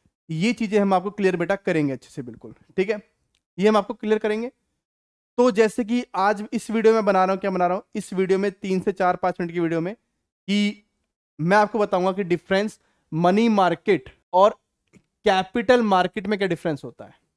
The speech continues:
तो basically क्या है, जो ये वीडियो है बेटा, जो ये छोटी छोटी वीडियोज़ होंगी, ये आप चैनल पर मिल जाएगी आपको। तो इसमें क्या है बताऊंगा actually क्या, और वो पॉइंट, वही पॉइंट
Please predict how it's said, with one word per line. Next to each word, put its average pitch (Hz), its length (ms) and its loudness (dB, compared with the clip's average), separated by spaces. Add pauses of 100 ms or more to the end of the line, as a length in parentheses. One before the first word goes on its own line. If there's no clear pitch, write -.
(560)
तो 247 80 4
basically 233 600 -2
क्या 247 120 0
है, 254 100 0
जो 254 120 -4
ये 254 240 0
वीडियो 208 440 0
है 233 80 0
बेटा, 220 220 0
जो 220 140 -2
ये 226 200 -4
छोटी - 240 -12
छोटी - 120 -10
वीडियोज़ 190 280 -4
होंगी, 190 280 -6 (400)
ये 175 120 0
आप 196 220 2
चैनल 185 260 0
पर 196 120 -2
मिल 185 160 0
जाएगी 190 220 0
आपको। 196 300 -4 (1080)
तो - 140 -20
इसमें 254 420 0
क्या 240 180 2
है 247 160 0
बताऊंगा 220 400 0
actually 214 340 -6
क्या, 233 100 0 (140)
और 220 140 0
वो 220 280 0 (120)
पॉइंट, 254 360 -2
वही 208 320 4
पॉइंट 247 420 0